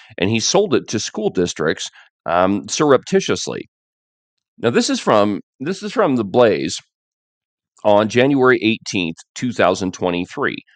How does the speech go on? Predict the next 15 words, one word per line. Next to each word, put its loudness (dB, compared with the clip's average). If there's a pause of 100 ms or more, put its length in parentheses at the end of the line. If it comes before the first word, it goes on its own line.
(140)
Quote, 0 (420)
"On 2
Tuesday, 0
Project 0
Veritas 2
released 0
a -2
video 0
of 0
an 0
education -2
specialist -2 (180)
himself 0 (100)
as 0
an 2